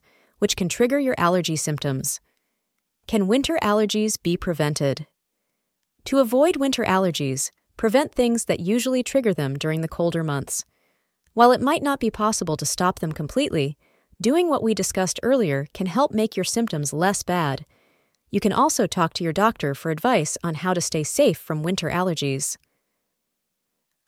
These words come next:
When to see a doctor. Usually, you don't need to see a doctor if your allergy is mild. However, there are some instances when you need to see a doctor immediately,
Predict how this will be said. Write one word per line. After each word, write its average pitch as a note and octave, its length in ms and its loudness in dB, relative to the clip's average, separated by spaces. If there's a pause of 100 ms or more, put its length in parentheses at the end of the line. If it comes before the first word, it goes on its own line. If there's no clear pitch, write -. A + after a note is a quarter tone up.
(120)
When B3+ 300 4
to D#4 100 0
see A3+ 340 0
a G3 100 0
doctor. D3+ 560 -2 (600)
Usually, F#3+ 640 2
you G3 120 -2
don't C#4 240 2
need C4 160 0
to A#3+ 80 -2
see A3 160 -2
a G3+ 60 2
doctor E3+ 480 0
if F3 120 -4
your E3 140 -2
allergy E3+ 380 -2
is - 200 -4
mild. D#3 480 -4 (600)
However, G#3+ 520 4 (160)
there A#3 140 4
are A#3+ 40 4
some E4 300 0
instances D#3 640 -2
when F3 120 0
you E3+ 100 0
need A3 220 0
to C4 80 -4
see A#3+ 180 0
a G#3+ 40 4
doctor E3 380 -2
immediately, E3+ 760 0